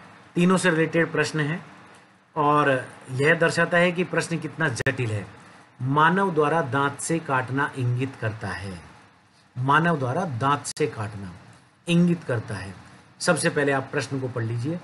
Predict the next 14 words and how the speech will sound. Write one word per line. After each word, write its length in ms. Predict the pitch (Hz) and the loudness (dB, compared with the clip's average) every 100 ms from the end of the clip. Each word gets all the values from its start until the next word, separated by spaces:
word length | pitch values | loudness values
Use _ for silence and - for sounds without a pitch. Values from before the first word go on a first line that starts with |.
| - - - _ _ | -14 -20 -20 _ _
कि 160 | 185 | 0
दांत 360 | 147 135 165 175 | 0 0 0 0
से 160 | - 180 | -2 -2
काटना, 460 | 143 127 110 113 107 - - - _ _ 127 | 0 -2 -2 -8 -8 -16 -20 -20 _ _ -6
दांत 240 | 123 170 170 | 2 2 2
से 160 | 202 | -4
काटना, 460 | 185 143 113 120 113 - | -2 -2 -2 -6 -8 -6
अगर 200 | 143 170 | -2 0
हम 140 | 185 196 | 2 2
लोग 280 | 196 165 | 2 0
रोटी 340 | 131 151 160 208 | 0 0 -2 -4
खा 180 | 143 135 | -2 -2
रहे 160 | 131 | -2
हैं 240 | 120 104 | -2 -4